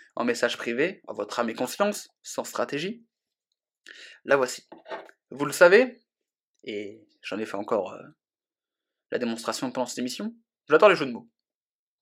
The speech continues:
Je vous ai parlé du plus grand blagueur de France, une fois, un homme qui avait fait le trajet à vélo par là et mon cul, en rejoignant deux villes, donc pour faire le trajet par là mon cul, donc le plus grand forceur de France, comme on l'a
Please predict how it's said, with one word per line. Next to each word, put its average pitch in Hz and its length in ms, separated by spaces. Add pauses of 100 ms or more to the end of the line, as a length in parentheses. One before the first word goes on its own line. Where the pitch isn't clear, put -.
(1040)
Je - 120
vous 151 80
ai 170 60
parlé 170 320
du 131 420
plus - 120
grand 156 180
blagueur 156 320
de 156 100
France, 233 280
une 156 100
fois, 190 200
un 147 100
homme 147 120
qui 143 120
avait 127 120
fait - 80
le 131 100
trajet 135 380
à 127 100
vélo 135 460
par 135 180
là 156 300 (320)
et 131 80
mon 135 160
cul, 262 280 (1300)
en 113 100
rejoignant 110 280
deux 117 160
villes, 165 240
donc 113 220
pour 110 100
faire 110 140
le 113 60
trajet 117 540
par 104 120
là 107 100
mon 120 140
cul, 220 280 (180)
donc - 220 (100)
le 120 160
plus 143 100
grand 143 180
forceur 139 340
de 127 60
France, 202 280
comme 120 160
on 127 40
l'a - 180